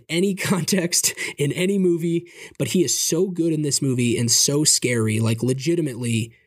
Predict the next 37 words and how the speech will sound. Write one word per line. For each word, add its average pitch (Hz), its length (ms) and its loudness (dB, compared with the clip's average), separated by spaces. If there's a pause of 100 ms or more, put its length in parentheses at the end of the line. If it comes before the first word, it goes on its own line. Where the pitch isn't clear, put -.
(540)
the, 131 300 2 (240)
maybe 208 420 0
one 240 140 0
of 220 80 0
the 214 40 2
best 190 440 0
M 196 100 2
C 170 160 0
U 180 120 2
villains. 190 380 0 (100)
Actually, 269 340 0
that's 269 180 0
not 247 140 0
even 139 140 0
that 127 120 0
much 135 220 2
of 123 40 0
a, 104 180 0 (380)
he's 240 300 0
the 190 80 2
best 165 160 -2
M 143 80 -2
C 123 120 0
U 117 40 0
villain 98 220 -2
as 135 80 4
far 156 100 2
as 123 80 0
the 117 80 0
movies 110 240 0
go. - 160 -8
Like, 131 140 0
he's 147 180 4
been, 123 140 -4
he's 127 260 0
so 202 240 0
frightening. 156 540 0